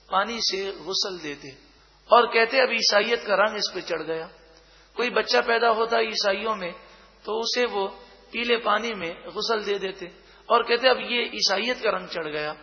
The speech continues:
فرمایا یہ کیسا رنگ ہے؟ ایک دفعہ غسل کرے گا تو اتر جائے گا۔ ہم پر تو اللہ تعالی نے رنگ چڑھایا ہے، ہم پر دین اسلام کا رنگ ہے۔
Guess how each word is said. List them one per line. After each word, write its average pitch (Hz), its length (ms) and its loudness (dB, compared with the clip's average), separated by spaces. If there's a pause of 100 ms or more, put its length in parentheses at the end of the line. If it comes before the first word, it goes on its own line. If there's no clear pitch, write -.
(760)
فرمایا 196 300 2
یہ 196 180 -2
کیسا 190 360 2
رنگ 175 220 -2
ہے؟ 147 120 -4 (680)
ایک 190 280 0
دفعہ 202 200 2
غسل 190 300 -2
کرے 190 260 0
گا 196 80 0
تو 190 140 -4
اتر 175 200 -2
جائے 156 400 -6
گا۔ 143 120 -10 (760)
ہم 196 160 0
پر 208 180 0
تو 233 500 -2 (440)
اللہ 214 420 8
تعالی 208 500 8
نے 220 200 0
رنگ 190 240 0
چڑھایا 160 560 -6
ہے، - 60 -16 (920)
ہم 240 140 10
پر 277 160 8
دین 247 240 2
اسلام 269 540 10
کا 254 100 8
رنگ 226 240 10
ہے۔ 165 120 8